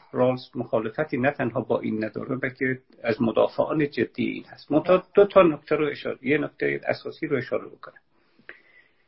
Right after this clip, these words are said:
در واقع این مفهوم خودآیینی، رالز در لیبرالیسم سیاسی سعی می‌کنه این خداایینی یا اتونومی رو نه به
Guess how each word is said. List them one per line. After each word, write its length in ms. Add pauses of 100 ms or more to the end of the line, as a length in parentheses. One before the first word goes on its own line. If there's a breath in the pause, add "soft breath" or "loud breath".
(140)
در 160
واقع 380
این 340
مفهوم 580 (220)
خودآیینی، 1080 (1160 loud breath)
رالز 340
در 240 (460)
لیبرالیسم 880
سیاسی 840 (520)
سعی 160
می‌کنه 400
این 240
خداایینی 1500
یا 180
اتونومی 520
رو 240
نه 200
به 120